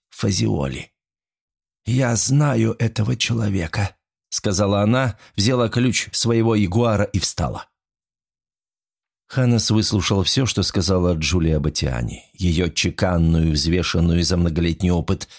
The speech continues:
блестяще отполированную аргументацию. Как она его защитит, поддержит и обеспечит самыми надежными договорами, лучшими музыкантами и самыми благозвучными роялями.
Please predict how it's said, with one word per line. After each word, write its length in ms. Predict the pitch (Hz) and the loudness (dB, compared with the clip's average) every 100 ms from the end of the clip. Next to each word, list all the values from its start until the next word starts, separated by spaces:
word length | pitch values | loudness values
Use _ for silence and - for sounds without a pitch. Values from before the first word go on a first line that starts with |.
| - | -6
блестяще 680 | 95 98 - 107 87 - 90 | 0 0 0 -2 -2 -2 -2
отполированную 840 | - 95 92 92 85 85 87 92 - | -2 -2 0 2 2 2 2 0 -2
аргументацию. 920 | 87 85 92 107 107 - - - - - _ _ _ _ _ _ _ - | -4 0 0 0 -2 -6 -6 -8 -10 -20 _ _ _ _ _ _ _ -6
Как 220 | 131 120 | -2 0
она 220 | 123 139 | 2 2
его 240 | 127 117 117 | 2 2 2
защитит, 920 | 104 101 - 95 - 135 - - - | 0 0 0 -2 0 -2 -4 -10 -4
поддержит 720 | 87 87 73 104 92 82 95 | -2 -2 0 0 0 0 0
и 40 | 101 | 0
обеспечит 760 | 90 98 - 110 98 104 - | 0 0 0 0 0 0 0
самыми 440 | - 104 101 95 | 0 2 2 4
надежными 600 | 95 95 98 101 95 92 | 2 2 0 0 2 2
договорами, 880 | 92 92 98 95 113 123 95 90 85 - - | 2 0 0 0 0 2 2 2 0 -2 -4
лучшими 520 | 110 120 98 120 110 | 0 0 2 2 4
музыкантами 840 | 110 104 107 120 113 104 113 107 107 | 4 2 0 0 0 0 2 2 2
и 40 | |
самыми 640 | 101 - 113 110 101 101 101 | 0 0 0 2 2 2 2
благозвучными 960 | 98 104 101 95 104 107 - 101 98 | 0 0 0 0 0 0 0 2 2
роялями. 720 | 98 101 98 82 71 67 71 | 2 2 2 0 -2 -6 -10